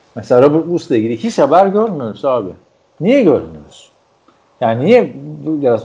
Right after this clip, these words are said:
basın bu adamı pohpohlamıyor? Bu adam son üç yılın ikisinde abi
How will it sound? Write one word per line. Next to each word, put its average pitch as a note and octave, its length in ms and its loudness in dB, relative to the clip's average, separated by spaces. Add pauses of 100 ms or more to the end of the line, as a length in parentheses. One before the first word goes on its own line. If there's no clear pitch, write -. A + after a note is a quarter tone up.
(160)
basın A#2 420 -2
bu G#2+ 120 0
adamı G2 280 -2
pohpohlamıyor? G2 800 -6 (800)
Bu F#3+ 100 6
adam F#3 240 6
son G3+ 240 -8 (140)
üç - 240 -10
yılın D#3+ 220 -2
ikisinde F#3+ 500 -4
abi D3+ 360 4